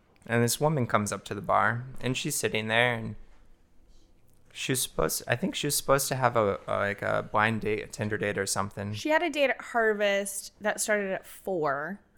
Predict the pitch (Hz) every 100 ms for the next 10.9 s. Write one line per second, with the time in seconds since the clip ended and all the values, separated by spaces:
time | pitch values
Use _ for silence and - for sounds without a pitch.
0 | - 117 117 110 104 101 101 - - 185
1 | 185 185 - 240 226 220 208 202 190 -
2 | 185 180 175 175 175 185 185 185 185 175
3 | - 180 175 175 165 - 180 170 - -
4 | 190 196 190 175 - - 185 180 170 165
5 | 151 139 - - - - _ _ _ _
6 | _ _ - 226 214 190 - 185 180 185
7 | 175 170 175 185 - 180 170 180 - 185
8 | 185 185 185 - - 247 349 381 - -
9 | 156 165 160 190 269 - _ - _ -
10 | _ - _ - 359 359 381 254 269